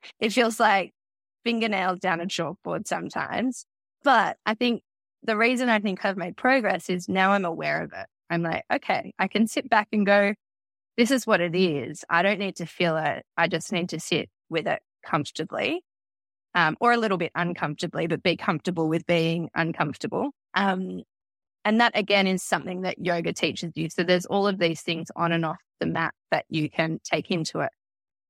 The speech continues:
So I guess with Wellbeing Bundled, one of my main things that I wanted to do was a fundraiser. And Gidget Foundation Australia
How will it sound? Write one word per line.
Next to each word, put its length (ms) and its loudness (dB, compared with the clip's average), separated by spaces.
So 160 6
I 60 6
guess 260 2
with 140 0
Wellbeing 480 4
Bundled, 640 0
one 260 2
of 180 2
my 180 4
main 340 2
things 220 -2
that 100 0
I 100 4
wanted 280 0
to 100 -8
do 320 2
was 160 -2
a 60 -4
fundraiser. 760 -2
And 320 2
Gidget 320 0
Foundation 540 2
Australia 720 0